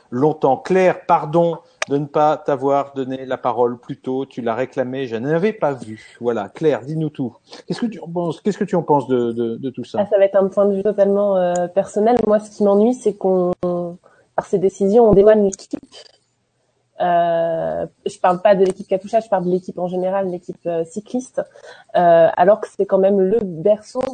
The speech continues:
Speaker 2: euh, des coureurs, c'est ce qui rassemble les coureurs et c'est, c'est un peu ce qui fait que derrière les équipes peuvent se trouver des excuses. Euh, normalement, on doit pouvoir responsabilité-, responsabiliser, euh, l'entreprise dans laquelle, euh, on est ou autre, et c'est un peu, euh,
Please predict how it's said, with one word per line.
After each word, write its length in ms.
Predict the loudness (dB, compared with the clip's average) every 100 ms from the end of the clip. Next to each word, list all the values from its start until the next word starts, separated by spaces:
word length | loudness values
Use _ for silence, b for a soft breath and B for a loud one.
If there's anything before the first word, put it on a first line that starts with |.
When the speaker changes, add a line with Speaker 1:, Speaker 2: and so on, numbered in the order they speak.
| -10 -14
Speaker 2:
euh, 160 | -10 -6
des 80 | -6
coureurs, 420 | 0 0 0 -4
c'est 80 | -12
ce 80 | -6
qui 120 | -2
rassemble 400 | -2 -2 -4 -2
les 100 | -2
coureurs 360 | -2 0 2 2
et 80 | -2
c'est, 240 | -4 -12
c'est 180 | -4 -4
un 100 | -2
peu 160 | -4
ce 160 | -6 -8
qui 240 | -10 -10 -8 -6
fait 120 | -4 2
que 220 | 2 2 -4 _ 0
derrière 240 | 4 6
les 160 | 6 4
équipes 260 | 2 -2 -4
peuvent 220 | -2 -2
se 100 | -4
trouver 240 | -6 -4 -2
des 160 | -2
excuses. 480 | -4 -10 -6 -4 -4 -10 b b b b -4
Euh, 640 | 0 2 2 0 -2 -2 0
normalement, 400 | 4 6 6 6
on 40 |
doit 120 | 4 0 -6
pouvoir 300 | 2 4 4
responsabilité-, 1040 | 0 -4 -4 -4 -4 -6 -2 -2 0 -2
responsabiliser, 420 | -4 -4 -4 -2 -2 -2
euh, 360 | -2 -4 -6 -2
l'entreprise 480 | -2 -2 -6 -2
dans 100 | 0
laquelle, 300 | -2 -2 -4
euh, 240 | -4 -4 -4
on 220 | -2 0
est 160 | 2 2
ou 120 | 2
autre, 280 | 0 -4 -8
et 120 | -8
c'est 160 | -4 -4
un 80 | -2
peu, 260 | 2 2
euh, 280 | 2 0 -2